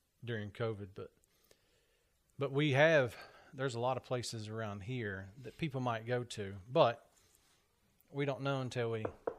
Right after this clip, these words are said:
knock on the door, right? And so that's one of the things I'd like to be able to do. Uh, on the next page, warm market, obviously people that you have relationships with already,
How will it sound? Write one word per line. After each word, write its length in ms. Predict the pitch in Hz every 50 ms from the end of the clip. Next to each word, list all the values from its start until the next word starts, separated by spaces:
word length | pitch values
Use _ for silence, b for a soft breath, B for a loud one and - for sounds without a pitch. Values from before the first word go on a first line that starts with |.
| - - - - - - - -
knock 260 | 127 120 117 - -
on 100 | 110 107
the 60 | 104
door, 280 | 104 113 110 104 98 90
right? 240 | 95 95 101 110 - - B B B B B B B B B B B B -
And 100 | 117 110
so 140 | - 120
that's 240 | 117 120 123 120 -
one 140 | - 127 120
of 80 | 117 110
the 40 | - 120
things 160 | 117 110 113
I'd 120 | 113 110
like 180 | 110 110 110 -
to 60 | -
be 80 | 110 107
able 100 | 104 98
to 80 | 104
do. 220 | 101 113 107 104 101 - - - -
Uh, 280 | 135 131 131 127 123 113
on 200 | - 139 135 131
the 60 | 123 123
next 240 | 143 180 196 - -
page, 400 | - 170 143 135 127 120 - B B B B B B B B B
warm 300 | 147 147 170 190 185 175
market, 420 | 165 165 170 165 - 170 165 - - -
obviously 680 | - 139 156 160 151 151 139 - - 156 151 147 139 127 135 - -
people 240 | - 156 151 135 139
that 120 | 143 139
you 100 | 147 131
have 200 | 127 135 135 120
relationships 720 | 123 120 123 131 131 - - 135 - - 143 131 120 - -
with 180 | 127 127 117 -
already, 560 | 117 113 110 127 131 131 131 131 127 113 107